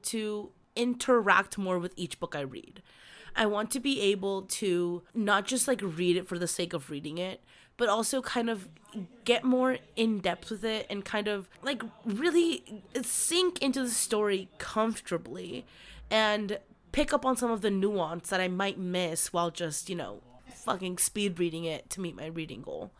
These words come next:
That's definitely something that I want to work on. In twenty twenty-two, my reading goal for this year was, um, was to read more nuanced books. And I feel like that killed it. I feel like I killed it. I feel like I,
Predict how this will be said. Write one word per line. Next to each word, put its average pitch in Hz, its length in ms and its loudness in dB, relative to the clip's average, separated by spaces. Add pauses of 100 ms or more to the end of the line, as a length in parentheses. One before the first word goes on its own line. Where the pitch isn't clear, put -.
(500)
That's 226 200 -2
definitely 254 420 0
something 196 320 -4
that 185 100 -2
I 175 160 0
want 165 380 -4
to 165 120 -6
work 156 280 -6
on. 175 260 -6 (160)
In 208 120 -4
twenty 240 220 -4
twenty-two, 214 1300 -8 (500)
my 208 120 -2
reading 202 320 -2
goal 196 140 -2
for 190 200 -6
this 170 320 -2
year 208 420 -2
was, 165 760 0
um, 143 720 -6 (240)
was 196 260 2
to 226 100 0
read 196 160 -2
more 185 180 -2
nuanced 165 640 0
books. - 380 -4 (600)
And 220 120 4
I 220 120 2
feel 220 260 -2
like 247 380 0 (360)
that 185 240 0
killed 180 280 0
it. 247 160 0
I 196 80 0
feel 190 140 -6
like 190 120 -2
I 185 80 -2
killed 170 300 -4
it. 262 180 -2
I 190 80 -2
feel 185 160 -6
like 190 220 -2
I, 165 420 0